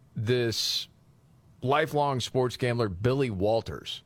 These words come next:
was buddies with Mickelson. He went, ended up going to jail. Well, he's out of jail. He's got a book coming out. The book is called Gambler: Secrets from a Life at Risk. And in the book,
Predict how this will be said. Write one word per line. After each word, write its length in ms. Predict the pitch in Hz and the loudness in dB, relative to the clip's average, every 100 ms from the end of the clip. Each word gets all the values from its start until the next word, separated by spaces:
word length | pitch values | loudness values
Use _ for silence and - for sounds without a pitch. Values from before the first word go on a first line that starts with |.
| - | -6
was 100 | 98 | -6
buddies 480 | 85 120 131 123 110 | 0 2 2 0 0
with 140 | 107 | 0
Mickelson. 440 | 110 113 90 - 90 | 0 0 -2 -4 0
He 100 | 147 | 0
went, 240 | 151 139 131 | 0 -2 -2
ended 180 | 143 | 0
up 100 | 127 | 0
going 200 | 110 131 | 0 0
to 40 | 113 | 0
jail. 380 | 117 143 185 - - - - - - - | 0 0 -2 -4 -18 -20 -20 -20 -20 0
Well, 220 | 131 151 | 2 4
he's 100 | 147 | 4
out 160 | 165 175 | 2 2
of 80 | 113 | 0
jail. 320 | 87 85 - - | -2 -4 -4 -2
He's 160 | 117 | 0
got 140 | 131 127 | 2 2
a 40 | |
book 220 | 98 165 | 2 0
coming 220 | - 110 90 | 0 -2 -2
out. 220 | 67 - - _ - - _ _ - _ _ _ - | -6 -10 -20 _ -20 -20 _ _ -20 _ _ _ -4
The 100 | 107 | -2
book 340 | 107 151 175 | 2 2 0
is 120 | 156 131 | -2 -2
called 480 | 139 123 120 107 - - | 2 2 0 -2 -8 -6
Gambler: 560 | 110 139 135 92 67 85 - _ | -2 0 0 -2 -4 -8 -16 _
Secrets 760 | - - 165 170 160 - - - | -6 0 0 2 0 -2 -6 -8
from 220 | - 107 95 | -4 0 0
a 60 | |
Life 420 | 85 101 131 131 - - | 0 2 0 -2 -4 -2
at 200 | 101 - | -2 0
Risk. 500 | 101 113 - - - - - - - - | 0 0 -2 -10 -14 -20 -20 -20 -8 -2
And 120 | 113 | 0
in 140 | 123 | 2
the 100 | 135 | 0
book, 500 | 113 127 196 143 131 | 0 2 2 2 -2